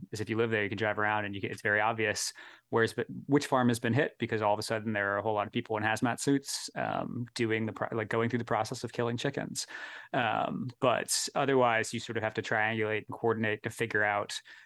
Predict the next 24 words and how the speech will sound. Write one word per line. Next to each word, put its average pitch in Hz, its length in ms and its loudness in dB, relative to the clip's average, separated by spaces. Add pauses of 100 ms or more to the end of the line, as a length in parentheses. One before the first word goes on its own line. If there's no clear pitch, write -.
(160)
what's 117 180 0
going 107 240 0
on. 107 220 2
I 104 40 -2
mean, 107 200 -2
and, 127 340 -4
and 123 200 2
Greg 139 240 4
and 117 340 2 (200)
Sam 123 560 2 (420)
said 117 220 0
no 120 160 4
one 110 320 0
told 135 300 2
them, 107 400 0
right? 113 260 0
They, 117 220 0
they 113 400 2
just 110 140 -2
happened 107 400 -2
to 117 100 -6
see 117 220 0
on 107 120 0
Facebook 113 500 -2